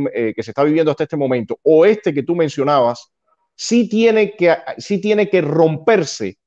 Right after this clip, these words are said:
ese, esa falta de voluntad política y que se apoye a los actores que realmente al interior de la isla pueden arrinconar al sistema.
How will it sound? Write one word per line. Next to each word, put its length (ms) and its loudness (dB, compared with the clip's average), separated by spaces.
ese, 640 0
esa 300 2
falta 580 2
de 60 6
voluntad 420 2
política 580 -2
y 100 0
que 120 2
se 120 0
apoye 500 4
a 120 4
los 120 4
actores 500 2
que 120 2
realmente 680 2
al 140 0
interior 320 -2
de 80 4
la 140 4
isla 360 0
pueden 640 4
arrinconar 840 0
al 140 -4
sistema. 480 -10